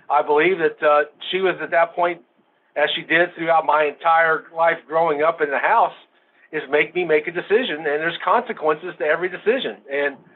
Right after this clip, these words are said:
that day, I don't think there had been a negative consequence if I would have gotten out of the plane, but it would definitely have changed my destiny.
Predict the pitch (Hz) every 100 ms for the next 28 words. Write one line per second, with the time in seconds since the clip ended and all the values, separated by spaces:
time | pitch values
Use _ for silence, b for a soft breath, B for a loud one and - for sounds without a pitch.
0 | b b b 156 180 - 208 170 196 202
1 | 202 175 170 165 135 151 196 196 - 143
2 | 139 - 151 151 135 139 139 135 139 135
3 | 135 131 117 - 165 190 151 135 127 110
4 | 175 214 196 151 - 160 156 156 151 151
5 | 190 196 123 123